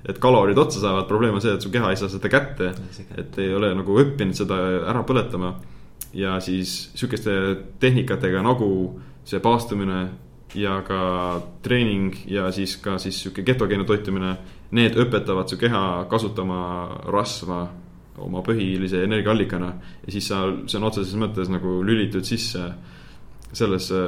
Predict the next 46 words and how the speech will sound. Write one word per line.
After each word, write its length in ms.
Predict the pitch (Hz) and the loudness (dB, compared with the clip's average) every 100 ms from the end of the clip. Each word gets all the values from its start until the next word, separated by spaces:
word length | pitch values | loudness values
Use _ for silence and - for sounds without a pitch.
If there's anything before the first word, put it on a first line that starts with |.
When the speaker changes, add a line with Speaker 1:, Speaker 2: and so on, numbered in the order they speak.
| 90 82 78 69 - | -2 -4 -8 -10 -8
Speaker 1:
seisundisse, 600 | - 139 131 104 104 98 95 | 4 6 6 2 2 0 0
kus 140 | 95 | 0
sa 40 | 101 | 2
kasutad 340 | 107 95 92 | 2 0 -4
seda 160 | 95 95 | -2 2
rasva 420 | 117 117 98 92 90 90 90 87 90 | 2 2 -2 0 0 0 -2 -4 -2
energiaallikana 680 | 101 98 110 101 95 90 87 | -2 2 0 0 -2 -4 -2
ja 140 | 87 85 85 87 | -2 -4 -6 -4
kui 240 | 95 92 | -2 -2
näiteks 360 | 90 90 90 - - - | -2 -4 -6 -8 -10 -8
sa 100 | 98 | -4
ei 20 | 92 | 4
söö, 300 | 139 135 101 - - - - | 6 8 6 0 -10 -14 -10
siis 160 | 98 | -6
sa 80 | - | -2
lähed, 240 | 101 98 92 | 0 0 0
võtad 240 | 98 90 | -2 -4
selle 220 | 101 92 90 87 85 82 | -2 0 0 -2 -4 -4
energia, 380 | 95 110 101 87 | 0 0 0 -2
mis 80 | 92 | -4
sul 120 | 92 110 | 0 2
vaja 240 | 123 98 | 2 2
on, 140 | 92 95 | 0 0
oma 100 | 95 | 0
keha 160 | 107 | 2
rasvast 460 | 101 104 85 - - | 2 0 -6 -10 -12
väga 300 | - 98 107 | -2 2 2
lihtsalt. 400 | 104 95 - - | 0 -4 -4 -8
<laughs> 80 | 101 | -8
Noh, 140 | 107 113 | -2 0
et, 160 | 101 | 0
et 160 | 92 95 | 0 0
see 80 | 104 | 0
ongi 160 | 95 | 0
nagu 220 | 92 98 113 | 0 0 0
sõna 200 | 104 98 | 0 0
otseses 200 | 92 98 | -2 -2
Speaker 2:
Mm. 80 | |
Speaker 1:
mõttes 240 | 95 95 - | -2 -4 -6
Speaker 2:
Mm. 360 | 101 95 92 95 - - | -6 -6 -6 -8 -12 -8
Speaker 1:
lülitad 420 | 101 101 95 92 | -2 -2 -2 -2
nagu 160 | 92 92 | -2 -2
selles, 320 | 98 92 90 82 | -2 -4 -6 -6
lüli-, 260 | 101 104 - | -2 -2 -2
paned 220 | 104 87 | -2 -2
selle 200 | 95 | -2